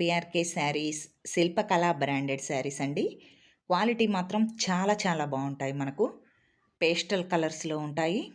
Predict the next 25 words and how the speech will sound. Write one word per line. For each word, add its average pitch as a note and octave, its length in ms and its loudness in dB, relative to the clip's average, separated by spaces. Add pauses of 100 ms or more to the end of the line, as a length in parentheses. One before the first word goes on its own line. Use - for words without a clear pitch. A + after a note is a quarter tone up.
(320)
సెవెన్ F#3 360 2
కలర్స్ F3+ 320 2
అన్నవి D#3 280 0
అవైలబుల్‌గా C3+ 520 -2
ఉన్నాయి. D3 300 -2 (960)
పేస్టల్ F3+ 460 2
కలర్స్ E3+ 300 4
అండి, F3 200 2
ఒక్కసారి E3+ 480 -2
చూడండి. E3+ 400 2 (1040)
ఈ G3+ 240 2
డిజైన్ F3 360 4
అన్నది D3 240 0 (100)
మనం G3 180 2 (240)
ఎంతసేపు F#3 480 0
అయినా F3 160 -2 (100)
క్యారీ D3+ 240 0 (160)
చేయొచ్చండి. C#3 500 -2 (520)
ఫంక్షన్స్, F3 500 -2 (240)
ఫంక్షన్స్‌కి F3+ 640 0
అలా D3+ 120 2 (140)
కూడా A#3+ 160 4 (580)
చాలా D#3+ 220 6 (100)
గ్రాండ్‌గా D#3+ 460 2
ఉంటాయి. D#3 460 2